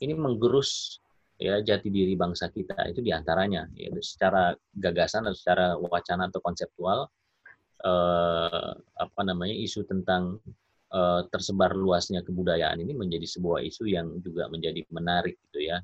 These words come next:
Karena, karena itu di Indonesia misalnya, eh, perubahan-perubahan budaya,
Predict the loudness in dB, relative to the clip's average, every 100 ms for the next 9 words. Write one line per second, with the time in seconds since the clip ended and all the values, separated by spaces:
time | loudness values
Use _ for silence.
0 | _ -6 -4 -2 -6 -6 -4 -2 -2 -4
1 | 0 2 2 0 -4 -2 -2 0 -2 -2
2 | -2 -4 -6 _ _ _ _ _ -6 2
3 | 4 4 2 4 6 4 2 2 4 4
4 | 2 0 0 0 4 4 6 4 4 2
5 | -2